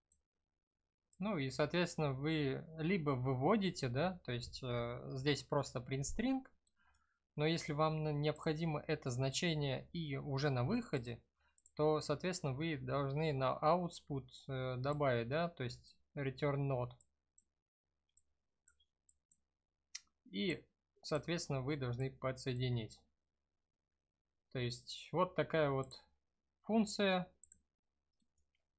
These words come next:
<clears throat> Сюда можно подать какое-то значение, да, которое у вас и у-, уже имеется. И либо рандомное, там, допустим, если вам необходимо.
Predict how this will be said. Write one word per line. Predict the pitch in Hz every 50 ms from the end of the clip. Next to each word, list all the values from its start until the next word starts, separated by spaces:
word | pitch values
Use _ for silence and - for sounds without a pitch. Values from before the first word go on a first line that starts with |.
| _ _ _ - - _ _ _ _ _ _ - - - _
<clears throat> | - 208 196 175 143 120 127 - _ _ _ _
Сюда | - - 165 165 185 196
можно | 196 185 170 160 151
подать | - 156 151 160 151 135 - - - - - _ _ _ _ _ _ _ _ -
какое-то | - - - 196 175 147 - 127
значение, | 117 117 120 123 123 - 220 240 247 233 226 214 180
да, | 143 151 170 190
которое | 190 - 165 - - 165 160 160 156
у |
вас | 160 160 156 151 - - - -
и | - 175 170
у-, | 165 156 160 160 160 165 165 156
уже | 156 156 147 160 156 156 156 151
имеется. | 151 156 151 151 147 143 143 139 - - - 135 127 - - - - - - - - - _ _ -
И | 151 185 208 190 147 131 120 117 113 113 - - _ _ _ _ _ _ _ _ _ _ - - -
либо | - 139 147 190 202 160 147 139
рандомное, | 139 147 147 160 180 262 285 269 254 240 240 226 214 202 - - _ _ _ _
там, | 175 160 151 147 135
допустим, | 143 151 - 180 170 - - 156 147 139 - - -
если | - 139 - - 147
вам | 135 139 135 135
необходимо. | 135 135 135 127 - - 139 139 135 135 131 131 127 123 123 120